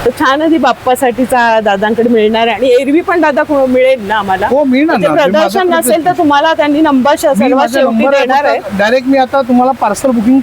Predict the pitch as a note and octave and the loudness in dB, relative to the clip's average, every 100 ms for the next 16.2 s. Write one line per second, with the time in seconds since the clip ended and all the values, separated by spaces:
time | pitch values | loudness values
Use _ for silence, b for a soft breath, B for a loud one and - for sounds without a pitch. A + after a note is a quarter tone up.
0 | - G3+ - A3+ B3 D4 C4+ B3 B3 - | 0 -4 -2 -2 0 -2 0 -2 -2 -2
1 | C4+ B3+ A#3+ C4+ C#4 C4 - C4 A#3+ G#3 | 0 2 0 0 2 0 0 0 0 0
2 | B3 B3 B3 A3+ B3+ F3+ A#3 B3 C4+ A#3 | 0 2 0 0 -2 0 -2 -2 -2 -2
3 | B3 A#3+ G3 B3+ A3+ F#3+ A3 G#3+ B3 A#3+ | -2 -2 0 0 0 0 -2 -2 -2 -2
4 | G#3+ A3 A#3+ B3+ A#3 B3+ B3 A#3+ B3+ A#3 | -2 0 0 2 2 0 0 0 0 0
5 | F3 B3 A3+ - C4+ B3+ A3+ B3 G#3+ A3 | -2 -4 -4 -4 -2 0 0 0 0 -2
6 | G3 B3 A#3 A#3+ A#3+ A3+ F#3+ G3 - - | -2 -4 -2 -2 0 -2 -2 -4 -10 -6
7 | A3 A3 A3 G3 B3 B3 A#3+ A3+ G3+ G#3 | -4 0 0 0 0 0 -2 -2 -2 -2
8 | A#3+ G3 F#3 A3+ B3 B3 F#3 - C#4 C4+ | -2 0 -2 -2 -2 -2 -4 -4 -4 -2
9 | A#3 F#3 C4 A#3+ G#3 D#3+ A2 - - - | -2 -2 -2 -2 -2 -2 -4 -8 -14 -14
10 | - - C#4 C#4+ C4 D4+ A#3+ B3+ B3+ C4+ | -14 -6 -2 0 0 0 0 0 -2 -2
11 | C4+ C4 G#3+ B3 G#3+ A#3 A#3+ A3 C4 B3 | -2 -2 0 0 0 -2 0 0 2 0
12 | E3 - - - - - C4 A#3+ E4+ E4+ | 0 -4 -12 -16 -14 -6 -4 -2 0 0
13 | A#3+ A#3+ A3 C#4 C4+ C#4 C4+ G#3+ - C#4+ | 0 0 -2 0 2 2 2 0 0 0
14 | - - C#4 A#3+ A#3 A3+ F3+ D#3 F#3+ A3 | 0 0 2 2 2 2 0 0 -2 0
15 | A#3+ C#4+ A#3+ - C4+ C#4+ C#4 C#4 - A3+ | 2 2 0 0 0 0 0 -2 0 0
16 | F#3 D#3+ | 0 0